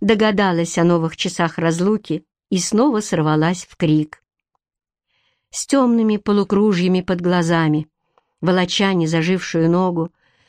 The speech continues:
Мария бродила с ребенком на руках из угла в угол. Безысходным потоком с губ срывалось то, что горело и святотатствовало в лихорадочных мыслях.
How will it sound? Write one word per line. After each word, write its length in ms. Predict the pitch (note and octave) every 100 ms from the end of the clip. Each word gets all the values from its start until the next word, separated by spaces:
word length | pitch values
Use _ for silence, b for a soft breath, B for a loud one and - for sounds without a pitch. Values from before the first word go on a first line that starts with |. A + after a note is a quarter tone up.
| _ -
Мария 320 | G#3 C4+ C#4
бродила 440 | A3+ A#3 A3+ C4 A#3+
с 100 | G3+
ребенком 500 | G3 A#3 A#3 G3+ G3
на 80 |
руках 460 | F#3 F3+ G3+ G#3+ G#3+
из 120 | F3+
угла 300 | F3 E3+ F#3
в 100 | F3
угол. 420 | F3 E3+ F3 A3 - _ _ _ _ _ _ _ _ -
Безысходным 720 | A3+ B3+ - E4+ E4+ C4+ C#4+
потоком 680 | C4 C4 B3 A3+ G#3 F3+
с 120 | E3+ F3
губ 240 | A#3+ A3+
срывалось 720 | - G#3 G#3 A3+ G#3 F#3+ -
то, 220 | - A3
что 280 | G#3+ - F#3+
горело 580 | F3+ F#3 F#3+ G3+ F#3+ F3+ b b b b b b b -
и 100 | A#3
святотатствовало 1300 | - G#3 F#3 F3 A#3 D4 - - A3 G#3+ G#3+ G#3 G#3+ -
в 60 | D#3+
лихорадочных 880 | F3 D#3 D#3+ F#3 E3+ - E3+ E3
мыслях. 600 | E3+ D#3 - - E3+ -